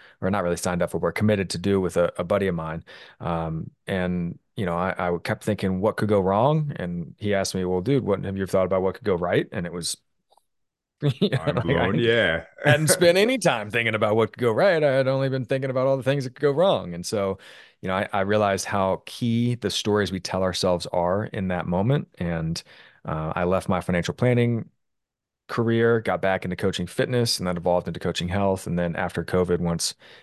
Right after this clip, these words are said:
Speaker 1: everything went virtual, uh, I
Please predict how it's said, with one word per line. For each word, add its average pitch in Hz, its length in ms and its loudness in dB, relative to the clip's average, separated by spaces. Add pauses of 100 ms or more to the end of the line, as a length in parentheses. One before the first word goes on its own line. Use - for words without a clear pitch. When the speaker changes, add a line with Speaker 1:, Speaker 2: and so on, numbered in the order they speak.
(120)
Speaker 1:
everything 90 460 0
went 92 300 -4
virtual, 95 720 0 (200)
uh, 85 380 -8 (760)
I 85 220 -2